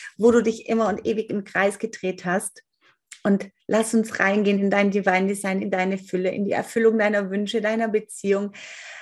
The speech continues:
deines Wohlstandes. Alles ist da für dich. Ich hol dich ab. Komm mit.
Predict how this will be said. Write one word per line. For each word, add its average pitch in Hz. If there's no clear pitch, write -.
deines 262
Wohlstandes. 240
Alles 277
ist 254
da 233
für 247
dich. 180
Ich 240
hol 240
dich 240
ab. -
Komm 208
mit. 190